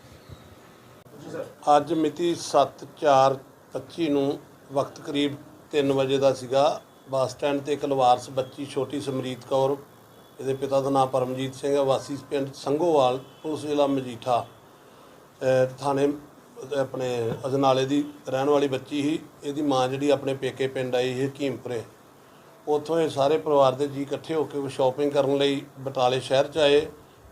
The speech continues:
Speaker 2: ਬਟਾਲੇ ਸ਼ਹਿਰ ਤੋਂ ਸ਼ਾਪਿੰਗ ਕਰਕੇ ਜਦੋਂ ਬੱਸ ਸਟੈਂਡ 'ਤੇ ਵਾਪਸ ਆਏ ਨੇ, ਇਹ ਜਦੋਂ ਬੀਬੀਆਂ ਰਲੀਆਂ ਹੁੰਦੀਆਂ ਨੇ ਫਿਰ ਖਿਆਲ ਨਹੀਂ ਕਰਦੀਆਂ ਬੱਚਿਆਂ ਦਾ। ਬੱਚਾ ਇਹ ਬੱਸ ਸਟੈਂਡ 'ਤੇ ਛੱਡ ਕੇ ਤੇ ਆਪ ਕਲਾਨੌਰ ਵਾਲੀ ਬੱਸ 'ਤੇ ਬਹਿ ਗਈਆਂ ਨੇ। ਉੱਥੇ ਫਿਰ ਬੜੀ ਮਿਹਨਤ ਕਰਕੇ ਸੋਸ਼ਲ ਮੀਡੀਆ ਰਾਹੀਂ ਇਹਦੇ ਮਾਂ,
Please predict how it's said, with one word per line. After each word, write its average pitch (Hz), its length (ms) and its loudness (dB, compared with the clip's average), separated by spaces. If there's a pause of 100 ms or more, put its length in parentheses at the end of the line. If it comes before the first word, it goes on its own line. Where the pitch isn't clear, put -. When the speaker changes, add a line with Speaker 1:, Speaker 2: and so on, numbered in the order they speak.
Speaker 2:
ਬਟਾਲੇ 139 360 0
ਸ਼ਹਿਰ 151 200 0
ਤੋਂ 156 140 -2
ਸ਼ਾਪਿੰਗ 147 400 0
ਕਰਕੇ 143 300 -2
ਜਦੋਂ 143 200 -2
ਬੱਸ 131 200 0
ਸਟੈਂਡ 139 240 -6
'ਤੇ 143 100 -4
ਵਾਪਸ 127 380 0
ਆਏ 131 160 2
ਨੇ, 139 200 -2 (680)
ਇਹ 135 80 -12
ਜਦੋਂ 143 200 -2
ਬੀਬੀਆਂ 135 380 0
ਰਲੀਆਂ 139 300 4
ਹੁੰਦੀਆਂ 143 260 2
ਨੇ 147 60 2
ਫਿਰ 143 140 2
ਖਿਆਲ 127 300 2
ਨਹੀਂ 143 120 -2
ਕਰਦੀਆਂ 135 360 0
ਬੱਚਿਆਂ 135 380 0
ਦਾ। 139 200 4 (280)
ਬੱਚਾ 139 320 0
ਇਹ 147 100 4
ਬੱਸ 131 200 2
ਸਟੈਂਡ 143 240 -4
'ਤੇ 143 160 -2
ਛੱਡ 127 240 0
ਕੇ 135 120 0
ਤੇ 139 100 -2
ਆਪ 131 280 2
ਕਲਾਨੌਰ 131 400 0
ਵਾਲੀ 135 220 0
ਬੱਸ 120 220 -2
'ਤੇ 139 120 -8
ਬਹਿ 131 180 2
ਗਈਆਂ 160 200 2
ਨੇ। 147 140 0 (800)
ਉੱਥੇ 165 260 -2
ਫਿਰ 160 180 2
ਬੜੀ 143 320 0
ਮਿਹਨਤ 147 380 2
ਕਰਕੇ 143 600 -2
ਸੋਸ਼ਲ 147 340 0
ਮੀਡੀਆ 143 360 2
ਰਾਹੀਂ 147 280 2
ਇਹਦੇ 143 140 2
ਮਾਂ, 135 240 4